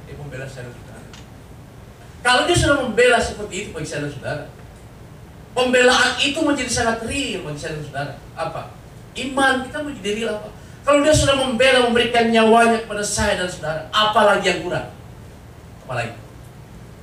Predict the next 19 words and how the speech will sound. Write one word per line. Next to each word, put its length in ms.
Gak 160
ada 160
lagi. 240
Kalau 160
dia 80
sudah 240
memberikan 240
nyawanya 480
kepada 160
saya 320
dan 40
saudara, 360
apalagi 320
yang 80
kurang 240
dari 160
dia? 180
Gak 160
ada. 100